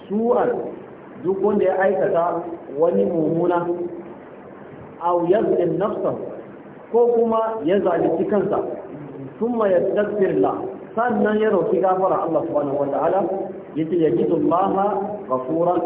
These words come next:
rahima." Zai samu Allah, Allah mai yawan gafara ne kuma mai yawan jin kai. Dan haka duk sanda mutum ya aikata zunubi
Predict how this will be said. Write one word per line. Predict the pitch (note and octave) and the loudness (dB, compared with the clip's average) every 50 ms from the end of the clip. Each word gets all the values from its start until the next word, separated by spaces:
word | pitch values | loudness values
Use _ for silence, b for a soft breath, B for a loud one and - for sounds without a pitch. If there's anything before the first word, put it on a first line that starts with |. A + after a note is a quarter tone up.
| F3 E3+ A#2+ | -2 -2 -2
rahima." | A#2+ C3 B2 B2+ B2+ C#3+ D3 C#3+ C3+ C3 A2+ F#2+ F#2 F#2+ - - - - - - - - - - - - - C4+ | -2 -2 -2 -4 -4 -4 -4 -2 -2 -2 -4 -6 -8 -10 -12 -14 -16 -16 -16 -18 -18 -18 -18 -18 -18 -12 -2 2
Zai | F4+ G4 - - | 2 4 4 4
samu | F#4+ F#4+ - - - E3 F3 E3+ | 4 4 4 2 2 0 0 0
Allah, | F3 F3 F3 E3+ E3 D#3 D#3+ E3 D#3 D3 D#3 D#3 - - - - - - - - - | 0 0 2 2 2 2 2 0 -2 -2 -4 -4 -8 -10 -14 -16 -16 -18 -18 -12 -8
Allah | C#3+ D#3+ E3 E3 D3+ D3+ D#3 D#3 D3+ D#3 D3+ - C3+ | -6 -2 0 2 2 2 0 -2 -4 -4 -6 -6 -4
mai | C3+ C3+ C#3+ C#3+ C3+ C3 | -2 0 0 2 2 2
yawan | C#3 E3 F3+ E3+ D3+ C#3+ | 2 4 4 4 4 4
gafara | - D3+ D#3+ E3 - F3 E3 D3+ C3+ | 4 2 2 2 2 2 2 2 2
ne | C#3+ D#3 E3 F3+ - D#3 E3 - - - - - - | 2 2 0 0 0 -2 -4 -4 -6 -8 -10 -10 -6
kuma | C#3 C#3+ D#3 D#3+ | -4 -2 0 0
mai | D#3 D3+ C#3 C3+ C3 | 2 0 2 2 2
yawan | C3+ D3+ E3 E3 D3+ D3 D#3+ D#3 D3 - - - - - | 4 4 4 6 4 4 2 2 0 -2 -6 -8 -8 -6
jin | C3+ C#3+ C3 - - | -4 -4 -4 -4 -6
kai. | - - - - - - - - - - - - - - - - - - - - | -6 -8 -8 -10 -14 -14 -14 -16 -18 -18 -20 -20 -20 -20 -20 -18 -18 -16 -4 0
Dan | A3 G#3+ G#3+ | 2 2 2
haka | G#3+ G#3+ G3+ F3 | 2 2 0 0
duk | F#3 - - - | 0 -2 0 0
sanda | A#3 A#3 A3 G3+ | 0 2 2 2
mutum | - - - F#3+ | 2 2 2 2
ya | G3+ F#3+ F#3 F#3 G3 | 2 2 4 4 4
aikata | F#3+ F#3+ - F#3 F3 E3 | 4 4 4 2 2 2
zunubi | D3+ E3 E3 D#3+ D#3 - | 2 2 2 2 0 0